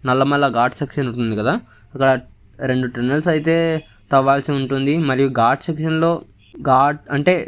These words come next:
కింద నుంచి మనకి ప్రజెంట్ ఉన్న రైల్వే ట్రాక్ వరకు ల్యాండ్ అనేది పెంచుకుంటూ పోవాలా. ఇది చాలా కొంచెం కష్టంతో కూడిన వర్క్సే, కాకపోతే వర్క్స్ అనేవి ఇంకా ఈ సెక్షన్లో అంటే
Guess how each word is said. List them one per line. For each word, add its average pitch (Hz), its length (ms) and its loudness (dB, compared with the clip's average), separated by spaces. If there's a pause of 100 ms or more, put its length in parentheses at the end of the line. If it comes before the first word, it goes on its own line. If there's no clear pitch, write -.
(200)
కింద 143 200 -2 (140)
నుంచి 170 280 0 (680)
మనకి 139 260 -2
ప్రజెంట్ 147 360 0
ఉన్న 160 200 2
రైల్వే 143 300 0
ట్రాక్ 123 320 2
వరకు 156 220 0 (140)
ల్యాండ్ 139 300 0
అనేది 139 340 0 (220)
పెంచుకుంటూ 139 540 -2
పోవాలా. 131 360 2
ఇది 117 220 -6
చాలా 127 220 2 (100)
కొంచెం 127 260 -4 (760)
కష్టంతో 160 360 -2 (120)
కూడిన 156 180 0 (120)
వర్క్సే, 135 340 -2 (160)
కాకపోతే 139 480 0 (420)
వర్క్స్ - 260 -4
అనేవి 170 300 0
ఇంకా 165 160 -2 (160)
ఈ 135 40 -2 (120)
సెక్షన్లో 143 500 -2 (800)
అంటే 135 140 0